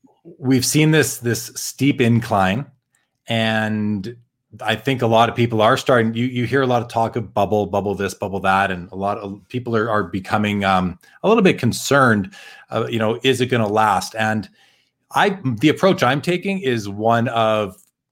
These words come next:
cautious optimism. I'm still optimistic, uh,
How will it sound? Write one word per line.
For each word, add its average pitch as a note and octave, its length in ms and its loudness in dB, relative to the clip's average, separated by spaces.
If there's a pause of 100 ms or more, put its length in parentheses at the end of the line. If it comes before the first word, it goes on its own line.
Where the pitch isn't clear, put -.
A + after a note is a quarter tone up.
(140)
cautious D3 520 0
optimism. F#2+ 840 -2
I'm C3+ 160 0
still F3+ 220 0
optimistic, B2 800 -2
uh, A2+ 100 -8